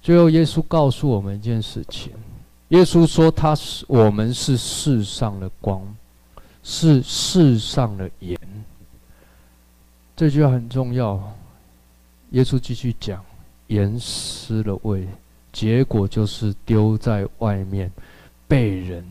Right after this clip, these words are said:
践踏。”光放在斗底下，就一点用处都没有。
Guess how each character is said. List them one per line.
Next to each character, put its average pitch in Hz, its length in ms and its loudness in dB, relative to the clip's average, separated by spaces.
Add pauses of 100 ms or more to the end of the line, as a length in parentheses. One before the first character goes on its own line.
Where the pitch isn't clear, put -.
(160)
践 98 260 -6 (300)
踏。” - 320 -10 (1800)
光 214 420 6
放 190 520 2
在 156 220 6
斗 139 380 6
底 110 240 0
下， 104 400 2 (460)
就 127 260 6 (520)
一 302 120 8
点 123 440 2
用 143 260 6
处 123 260 0
都 120 220 4
没 101 280 0
有。 95 280 0